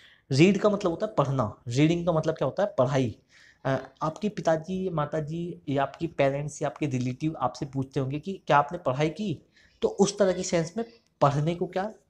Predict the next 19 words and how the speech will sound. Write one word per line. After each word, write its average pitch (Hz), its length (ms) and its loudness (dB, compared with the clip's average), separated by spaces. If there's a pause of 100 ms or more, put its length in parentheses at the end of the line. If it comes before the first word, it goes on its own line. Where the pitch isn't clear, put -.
(240)
पढ़ाई। 123 400 4 (840)
अर्निंग, 160 420 6 (680)
आपने 170 240 2
ऐसे 170 120 -4
सुना 156 240 -2
होगा 151 280 -2
कि 202 80 -4
कमाई 151 380 0
क्या 147 160 2
है 107 120 -2
आपकी, - 320 -12 (140)
अर्निंग, 147 420 6 (640)
है 202 40 0
ना, 226 80 0
वर्क 135 380 4
की, 180 80 -4 (220)
अर्न 160 240 6
माने 175 220 0
कमाना 135 560 4